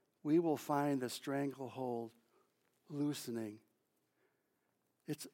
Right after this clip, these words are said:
it's still there, but, but it's loosening. It's not nearly as, as it, tight as it was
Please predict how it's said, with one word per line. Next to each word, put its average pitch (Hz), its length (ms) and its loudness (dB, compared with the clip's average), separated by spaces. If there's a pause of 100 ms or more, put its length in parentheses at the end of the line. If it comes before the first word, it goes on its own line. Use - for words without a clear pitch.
(160)
it's 147 200 0
still 190 380 8
there, 180 340 8
but, 139 340 2
but 147 160 2
it's 151 240 4
loosening. 143 680 6 (180)
It's 165 220 0
not 170 320 6
nearly 165 560 12
as, 139 240 4 (140)
as 147 200 6
it, 143 140 2 (180)
tight 165 280 4
as 127 140 0
it 143 120 -2
was 127 440 0